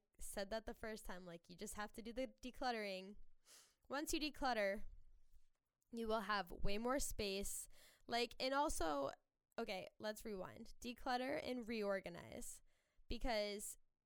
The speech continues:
you might have moved into your space, your apartment, your house, whatever, and, like, when you were unpacking, you put dishes somewhere, and, like, they're still in that same spot. Like,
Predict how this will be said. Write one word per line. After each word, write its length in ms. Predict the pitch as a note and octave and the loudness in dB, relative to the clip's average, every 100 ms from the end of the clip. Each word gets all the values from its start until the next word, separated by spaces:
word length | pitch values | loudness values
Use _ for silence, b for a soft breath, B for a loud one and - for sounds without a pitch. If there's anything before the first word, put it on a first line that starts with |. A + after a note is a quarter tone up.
| _ _ _ _ _ | _ _ _ _ _
you 160 | A3 B3+ | -2 0
might 220 | D4 D4+ | 4 4
have 100 | D#4+ | 4
moved 280 | B3+ A#3 G3 | 2 0 0
into 260 | A#3 - G#3+ | -2 -2 -2
your 280 | G3+ G3+ - _ _ - | 0 -2 -4 _ _ -8
space, 540 | - - - G#3 G3 - | -4 -2 2 2 2 0
your 100 | G3 | 4
apartment, 440 | - F#3+ F#3+ G3 | 6 6 2 -4
your 100 | F#3+ | -4
house, 300 | F#3+ F3+ F#3 | -2 0 4
whatever, 480 | F#3+ F3+ F3+ G3 A3+ - B B - | 4 2 0 -2 -2 -8 B B -4
and, 180 | A3+ | 0
like, 240 | A3 G#3+ G#3+ | 2 2 2
when 120 | A3+ | 2
you 100 | A#3 | 4
were 120 | A#3 - | 2 2
unpacking, 560 | A#3 - G3+ - A3+ | 4 4 2 -2 -4
you 120 | A#3 | -2
put 260 | A3+ F#3+ F3+ | 4 4 4
dishes 460 | F#3 F3+ G#3+ A3 - | 2 2 0 0 -2
somewhere, 560 | A#3+ B3 B3 B3+ C4+ - | 0 2 2 2 2 -2
and, 140 | A3+ | -2
like, 220 | G#3 G3+ - | -2 -2 0
they're 120 | G#3+ | 2
still 460 | G3+ - - G#3+ G#3 | 4 2 2 4 4
in 120 | G#3 | 2
that 180 | G3+ G3 | 0 0
same 240 | G#3+ G3 | -2 -2
spot. 460 | G3 - F3+ G3 - - b b b b b - - | 0 2 4 2 0 -6 b b b b b -8 2
Like, 300 | B3 A#3 | 2 2